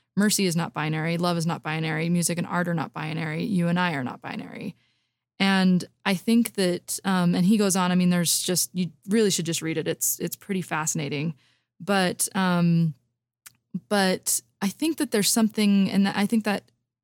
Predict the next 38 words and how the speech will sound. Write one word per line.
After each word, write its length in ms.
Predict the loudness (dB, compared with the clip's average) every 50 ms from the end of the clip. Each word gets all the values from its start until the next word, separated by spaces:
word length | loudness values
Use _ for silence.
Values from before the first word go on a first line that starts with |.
| _ _ _
uh, 140 | -4 -4 -2
we, 180 | 0 -2 -2 -4 -6 -14 -20 _ _
way 640 | -4 -2 -2 0 0 0 0 2 2 2 2 2 0 -2
m-, 200 | -4 -6 -8 -8 _ -4
multiple 560 | 0 0 0 0 -2 -4 -2 -2 -2 -2 -2 _ -8
episodes 380 | -8 -6 -4 -2 -2 -2 -4
ago, 180 | -4 -4 -4 -4
talked 300 | -4 -4 -4 -6 -6 -6
about 420 | -6 -4 -2 -2 -2 -4 -6 -8 -16 _ _ _ _ _ _ _ _ _ _ _ -6
how 160 | -2 2 2
we 100 | 4 4
always 260 | 4 4 2 2 2
are 60 | 0
trying 280 | 0 0 0 2 2 4
to 60 | 2
relate 360 | 2 2 2 2 0 0 -2
the 40 | -2
human 300 | -2 0 2 2 2 2
brain, 400 | 0 0 0 0 2 2 2 0 -2 -4
uh, 60 | -10 -10 -8
to 300 | -4 -2 0 -2 -2 -2
computer 440 | -2 -4 -4 -2 -2 -2 -2 0
operations, 760 | -2 -2 -2 -4 -4 -4 -4 -2 -2 0 2 2 2 0 -2 -6 _ _ _ _ _ _
and 180 | 0 2 2 2
that 160 | 0 -2 -4
we 160 | -4 -2 -2
kind 300 | -4 -2 -2 0 0 2
of 100 | 2 0
have 140 | 0 -4 -4
just 280 | -4 -4 -4 -4 -4 -2
used 300 | -2 0 0 0 0 -2
that 240 | 0 0 0 0 0
analogy 460 | 0 0 0 0 0 0 -2 -2 -2
so 160 | -2 0 0
much 240 | 0 0 -2 -2 -4
that 100 | -6 -4
we've 220 | -4 -4 -4 -4
erased, 420 | -4 -4 -2 -2 -2 -2 -6 -8